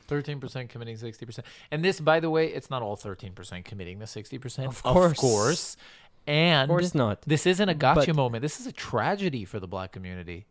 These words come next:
Speaker 2: Yeah.
Speaker 1: 'Cause most of them are, it's m-, uh, most of it
Speaker 2: So
Speaker 1: is black on black crime.
Speaker 2: Right. They suffer from it. And, and the guys I was arguing with, they were like, uh, y-, y-, basically they said, "You're a racist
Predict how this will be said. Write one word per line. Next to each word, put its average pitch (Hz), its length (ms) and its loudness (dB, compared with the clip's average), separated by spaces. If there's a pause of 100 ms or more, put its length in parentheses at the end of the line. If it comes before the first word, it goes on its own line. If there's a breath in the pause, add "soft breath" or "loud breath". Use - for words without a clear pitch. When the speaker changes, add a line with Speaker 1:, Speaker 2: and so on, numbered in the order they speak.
(120)
Speaker 2:
Yeah. 131 160 -6 (160)
Speaker 1:
'Cause 135 140 0
most 160 400 2
of 151 100 -2
them 113 220 -2
are, 107 220 -4
it's 113 280 -8
m-, 131 260 -8
uh, 101 140 -16 (240)
most 135 380 0
of 123 120 -4
it 107 300 -6
Speaker 2:
So - 240 -8
Speaker 1:
is 127 100 -2
black 120 320 2
on 107 140 -6
black 98 240 -6
crime. 82 300 -14
Speaker 2:
Right. 220 200 -10 (160)
They 139 200 -6
suffer 220 360 -8
from 123 360 -4
it. 123 200 -8 (240 soft breath)
And, 139 400 -4
and 135 240 0
the 139 80 0
guys 156 360 0
I 156 100 2
was 139 220 0
arguing 277 420 2
with, 123 220 2
they 127 80 2
were 127 160 0
like, 117 280 0 (360 loud breath)
uh, 110 580 -6
y-, 110 200 -6
y-, - 320 -10 (140)
basically 175 380 4
they 151 120 6
said, 156 340 2 (160 soft breath)
"You're 151 480 4
a 135 60 2
racist - 760 -4